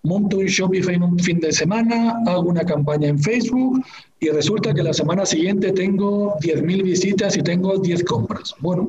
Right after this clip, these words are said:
ya, ya es algo. A partir de ahí tengo que hacer números, entender ciertas cosas y decir,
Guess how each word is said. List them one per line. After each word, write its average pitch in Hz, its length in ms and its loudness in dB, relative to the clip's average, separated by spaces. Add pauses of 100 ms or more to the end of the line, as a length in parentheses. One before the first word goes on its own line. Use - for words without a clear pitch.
(340)
ya, 143 160 -2 (100)
ya 185 120 0
es 185 140 -2
algo. 175 360 -2 (580)
A 143 120 -2
partir 147 340 0
de 190 100 0
ahí 214 340 0
tengo 151 340 0
que 151 100 0
hacer 160 260 0
números, 233 640 0
entender 143 540 0
ciertas 170 360 -2
cosas 196 360 0
y 160 40 0
decir, 143 600 -2